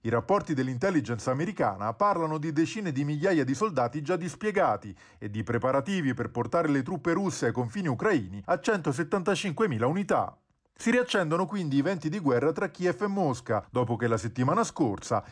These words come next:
il presidente ucraino Volodymyr Zelensky ha denunciato un tentato colpo di Stato nei suoi confronti, presumibilmente appoggiato dalla Russia. Nei giorni scorsi il presidente russo Vladimir Putin aveva accusato la nato di fornire armamenti a Kiev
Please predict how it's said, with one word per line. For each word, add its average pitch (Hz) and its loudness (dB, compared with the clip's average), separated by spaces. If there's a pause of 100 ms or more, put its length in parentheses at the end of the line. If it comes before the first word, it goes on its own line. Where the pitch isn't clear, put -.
il 113 -6
presidente 139 2
ucraino 170 2
Volodymyr 139 2
Zelensky 117 -2
ha 160 2
denunciato 208 0
un 165 -4
tentato 185 0
colpo 185 0
di 208 -6
Stato 139 0
nei 185 -4
suoi 190 0
confronti, 151 -2 (200)
presumibilmente 143 2
appoggiato 156 2
dalla 190 2
Russia. 107 -4 (380)
Nei 120 0
giorni 180 2
scorsi 170 2
il 117 -6
presidente 131 -2
russo 175 0
Vladimir 131 -2
Putin 104 -6 (200)
aveva 208 2
accusato 202 0
la 220 2
nato 175 0
di 160 -4
fornire 196 0
armamenti 156 -2
a 202 0
Kiev 127 -2